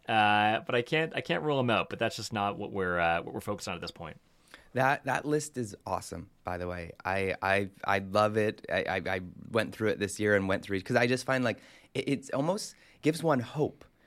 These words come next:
Speaker 2: right? Like, like, look at these people who are doing innovative stuff. It's really cool. And it's quite diverse. Like, it isn't just the stock, like, you know, ninety percent are from Toronto. You know, it's people that everyone already knows. You know, it's kinda like, it's like the cowbell. It's like, "Oh, I've heard this before." It's, it's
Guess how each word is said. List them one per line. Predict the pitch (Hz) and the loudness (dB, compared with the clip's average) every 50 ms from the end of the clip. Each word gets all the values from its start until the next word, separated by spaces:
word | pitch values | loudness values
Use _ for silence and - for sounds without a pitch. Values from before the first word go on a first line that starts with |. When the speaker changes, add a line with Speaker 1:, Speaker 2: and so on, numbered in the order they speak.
| _ _ - | _ _ 2
Speaker 2:
right? | 110 131 147 139 | 6 6 6 6
Like, | 131 - | 4 2
like, | - 127 107 - | 0 -2 -2 -2
look | 120 120 135 143 143 | 2 4 4 4 4
at | 170 | 2
these | 156 156 - | 0 0 0
people | - 135 123 120 120 | 0 -2 0 2 4
who | 120 | 2
are | 110 | 4
doing | 107 104 101 98 98 - | 4 2 0 0 -2 -2
innovative | - 117 123 127 131 127 123 123 | 0 2 4 6 6 6 6 4
stuff. | 120 - - 101 98 95 90 - _ | 2 0 0 2 2 2 0 -2 _
It's | - - - | -18 -14 -6
really | 104 117 131 131 139 131 | 2 4 4 6 6 4
cool. | 123 - 110 110 - - | 4 6 6 6 6 6
And | 131 139 | 6 4
it's | 131 - - | 4 4 0
quite | - - 208 - - | -6 -6 -6 -6 -6
diverse. | - 247 - 120 104 113 131 170 165 - - - | -4 -4 -4 -4 0 2 2 4 2 2 0 -2
Like, | 117 117 | 0 2
it | 123 92 | 2 4
isn't | 113 143 139 160 147 156 | 4 4 4 4 0 2
just | 151 147 143 - - | 2 2 2 2 -2
the | 120 | -4
stock, | - - - - 113 113 117 113 - | -4 -4 2 2 4 4 4 2 4
like, | 123 117 107 101 - - - - - - - - | 4 4 4 4 2 -4 -20 -20 -20 -20 -12 0
you | - 113 | 4 4
know, | 113 | 4
ninety | 98 95 98 107 110 110 117 | 4 4 0 2 2 2 2
percent | 107 113 - 120 113 | 0 2 0 2 2
are | 110 | 2
from | 110 117 107 | 2 0 -4
Toronto. | - 123 113 104 104 104 104 104 101 101 101 - - - - - - | 2 4 6 8 8 8 8 8 8 6 4 2 -4 -20 -20 -18 -6
You | - | 2
know, | 117 113 | 6 6
it's | 104 - - | 6 6 2
people | _ - 127 120 117 123 | _ 2 2 4 6 8
that | 117 110 | 8 8
everyone | 110 123 120 120 | 8 6 8 8
already | 117 120 127 123 | 8 8 8 6
knows. | 123 113 110 104 104 104 104 104 101 101 95 - - - _ - | 8 8 8 10 10 10 8 6 4 2 0 -4 -10 -16 _ 0
You | 110 | 0
know, | 104 101 | 2 2
it's | 104 104 | 0 2
kinda | 120 117 113 | 4 6 6
like, | 110 98 | 6 4
it's | 101 - 113 | 4 0 0
like | 107 - | 0 0
the | 113 | -2
cowbell. | - 127 123 120 110 104 95 92 90 | 4 8 8 8 8 8 6 4 2
It's | - - - | -4 -2 -2
like, | 98 98 90 - - - - | -2 -2 -2 -8 -12 -14 -2
"Oh, | - - | 2 6
I've | 120 117 110 | 6 6 6
heard | 110 110 110 120 113 | 6 4 4 4 4
this | 123 123 - | 2 -2 0
before." | - 135 120 135 131 123 117 104 95 92 90 101 113 120 - - | -4 -6 -2 2 6 8 10 10 10 8 8 6 4 2 2 0
It's, | - 107 - | -2 -2 0
it's | - 117 104 - | -2 -4 -4 -4